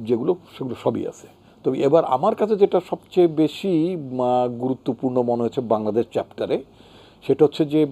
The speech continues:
আমাদের নেত্রী বেগম খালেদা জিয়া দু হাজার আঠারো সালে আটই ফেব্রুয়ারিতে তিনি একটা মিথ্যা মামলায় তাকে আপনার, উম, সাজা প্রদান করা হয়। এই কথাটি আমরা সবসময় বলতাম যে যেই মামলাটি তার বিরুদ্ধে আনা হয়েছে, সেই মামলাটির কোনো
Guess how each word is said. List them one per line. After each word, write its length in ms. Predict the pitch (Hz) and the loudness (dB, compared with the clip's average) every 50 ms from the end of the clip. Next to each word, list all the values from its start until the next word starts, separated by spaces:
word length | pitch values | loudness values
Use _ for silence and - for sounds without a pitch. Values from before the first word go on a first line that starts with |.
| 117 104 117 - - | -4 -16 -16 -12 -8
আমাদের 460 | 113 117 120 123 127 127 139 135 127 | -8 -4 -4 -2 0 2 2 2 2
নেত্রী 280 | 123 120 117 - - | 0 -4 -4 -2 -2
বেগম 300 | - 117 113 107 123 127 | -2 -2 0 0 -2 -2
খালেদা 340 | 123 - 110 107 110 104 104 101 | -4 -4 -6 -6 -6 -6 -8 -8
জিয়া 280 | 101 110 117 123 131 139 | -4 -2 0 2 0 0
দু 220 | 147 143 113 104 | -2 -4 -10 -8
হাজার 300 | 95 107 113 113 123 110 | -8 -8 -6 -6 -6 -6
আঠারো 300 | 98 87 - - 120 127 120 - - | -6 -8 -8 -8 -6 -6 -6 -8 -8
সালে 340 | - 139 135 117 98 107 170 - - - - - - - _ _ _ - | -6 -4 -4 -2 -4 -4 -6 -8 -14 -20 -20 -20 -20 -20 _ _ _ -2
আটই 320 | - 131 131 - 175 175 | 0 0 0 0 0 -2
ফেব্রুয়ারিতে 480 | - - - 156 147 147 147 139 - 139 - - | -2 0 0 0 2 2 0 0 -2 -6 -8 -4
তিনি 360 | 143 127 135 131 113 117 156 - _ - - - _ - - - - - - - - - - - _ _ - - - | -4 -2 -2 -2 -4 -4 -6 -10 _ -20 -20 -20 _ -20 -20 -20 -20 -20 -20 -20 -20 -20 -20 -20 _ _ -14 -8 -4
একটা 420 | 113 107 - - - 123 120 117 | -4 -4 -4 0 0 2 2 2
মিথ্যা 380 | 107 98 117 120 - - - 135 | 0 -2 -6 -10 -6 -2 -2 -2
মামলায় 420 | 120 120 117 110 110 101 101 127 127 - | -2 -2 -4 -4 -4 -2 -2 -4 -4 -6
তাকে 260 | - - - - 110 | -8 -10 -8 -8 -10
আপনার, 380 | 95 - - - 101 95 92 90 | -10 -10 -10 -12 -10 -10 -10 -10
উম, 480 | 92 92 92 90 90 90 90 90 92 90 - - - | -12 -14 -18 -18 -18 -18 -18 -18 -20 -20 -18 -12 -6
সাজা 160 | 127 113 117 | -2 -2 -2
প্রদান 300 | 104 - - 92 95 85 82 - - | -2 -2 -4 -10 -10 -10 -12 -14 -14
করা 100 | - - - - | -12 -10 -10 -10
হয়। 120 | - - - - - - - - - - - - - - - - - | -12 -14 -16 -20 -20 -20 -20 -20 -20 -20 -20 -20 -20 -20 -20 -10 -4
এই 100 | - 165 160 | -4 0 2
কথাটি 340 | 196 180 190 196 185 - | 2 4 4 4 4 6
আমরা 180 | 196 180 180 175 - - | 4 4 4 2 0 0
সবসময় 320 | 202 190 - - 202 180 | -2 0 4 4 4 4
বলতাম 420 | 156 156 143 - - 131 131 147 | 4 2 0 2 2 2 2 0
যে 100 | 143 143 | -2 -4
যেই 260 | 131 127 147 147 147 139 131 127 123 127 123 | -2 2 2 2 2 2 -2 -4 -8 -6 -2
মামলাটি 640 | 127 123 127 127 135 143 143 - - 165 165 165 160 | 0 0 0 2 2 2 2 2 2 0 0 0 2
তার 140 | - 151 139 | 2 2 2
বিরুদ্ধে 280 | 127 131 139 139 123 131 | 2 0 -4 -2 -2 -2
আনা 120 | 120 127 | -2 -2
হয়েছে, 200 | 131 123 - 147 | -4 -4 -6 -6
সেই 140 | - - 156 | -6 -6 -6
মামলাটির 560 | 131 120 117 113 117 117 123 127 123 143 131 | -6 -4 -6 -6 -6 -2 -2 -4 -2 -4 -8
কোনো 180 | 127 143 131 | -8 -10 -12